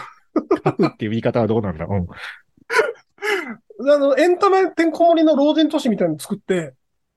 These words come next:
Speaker 2: もう、
Speaker 1: ああ。
Speaker 2: お前らは無限にここでパチンコやってろと。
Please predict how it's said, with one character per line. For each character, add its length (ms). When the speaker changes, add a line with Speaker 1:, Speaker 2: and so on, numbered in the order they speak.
Speaker 2:
も 400
う、 20
Speaker 1:
あ 40
あ。 20
Speaker 2:
お 60
前 180
ら 100
は 100
無 300
限 180
に 80
こ 140
こ 80
で 80
パ 120
チ 80
ン 60
コ 60
や 80
っ 20
て 80
ろ 80
と。 220